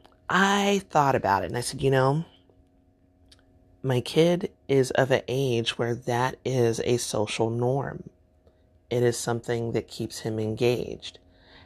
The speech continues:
And especially during this pandemic, I can't eliminate it completely from his life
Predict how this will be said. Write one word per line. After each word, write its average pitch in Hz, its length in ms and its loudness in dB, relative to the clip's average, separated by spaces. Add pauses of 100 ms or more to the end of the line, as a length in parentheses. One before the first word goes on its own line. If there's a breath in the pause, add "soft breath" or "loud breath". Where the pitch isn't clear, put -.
(100)
And 120 160 -2
especially 113 960 0
during 101 240 -4
this 98 160 -6
pandemic, 101 520 -6
I 107 100 -6
can't 123 460 -6 (420)
eliminate 120 760 2
it - 120 0
completely 110 840 -4
from 101 320 -8
his - 280 -10
life 104 420 -2